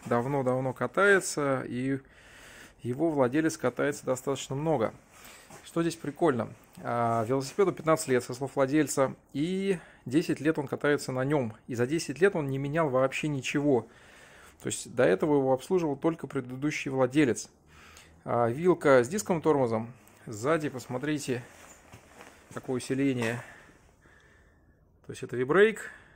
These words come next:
с огромным, с огромным таким вот подковой. Но, к сожалению, он закис, и владелец им вообще не пользуется. Ну и по ободу видно, что он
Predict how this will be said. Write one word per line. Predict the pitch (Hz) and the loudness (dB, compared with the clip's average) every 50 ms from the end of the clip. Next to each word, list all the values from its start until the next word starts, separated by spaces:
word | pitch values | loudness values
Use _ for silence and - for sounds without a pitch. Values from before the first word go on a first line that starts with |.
| - _ _ _ - | -20 _ _ _ -12
с | - - | -6 -6
огромным, | 127 131 139 147 139 131 123 120 | -4 0 0 -2 -2 -2 -6 -8
с | - - | -8 -8
огромным | - 123 139 143 135 123 120 117 | -6 -2 0 0 0 0 -4 -2
таким | 117 123 113 - 131 120 | -2 -2 -2 0 -4 -4
вот | 117 113 110 - - - _ _ _ _ _ - _ _ _ | -4 -4 -6 -8 -20 -20 _ _ _ _ _ -20 _ _ _
подковой. | - 127 - - - 196 196 180 143 123 127 - - _ _ - - - - - - - - - - _ - | -8 -8 -4 4 6 8 8 8 6 2 -2 -14 -20 _ _ -20 -20 -20 -20 -20 -20 -20 -20 -20 -20 _ -8
Но, | - 135 156 | -4 -4 -4
к | - | -2
сожалению, | - 151 143 151 151 147 143 | -2 -2 0 0 0 -2 2
он | 131 | 2
закис, | 139 143 143 - 240 233 - - 143 | 2 0 2 0 -4 -4 -2 -2 -2
и | 135 135 | -2 0
владелец | 135 131 135 135 170 180 170 165 - | 0 0 2 2 4 2 2 2 0
им | 156 131 | -2 0
вообще | 131 127 - - | 0 0 0 -2
не | 156 135 | -2 -4
пользуется. | 117 - - 196 190 170 156 139 127 - - 117 110 - - - - - - - - - - - - - - - | -2 4 4 4 6 6 4 4 2 0 -6 -8 -10 -10 -16 -20 -20 -20 -20 -20 -20 -20 -20 -18 -20 -18 -10 -4
Ну | 151 147 | -2 0
и | 143 135 | 0 0
по | - 147 147 160 | 2 4 6 6
ободу | 170 160 156 143 131 | 6 4 4 2 4
видно, | 127 151 165 139 151 147 | 4 4 2 0 -2 -4
что | - - - 151 | -4 -6 -8 -8
он | 160 - | -8 -10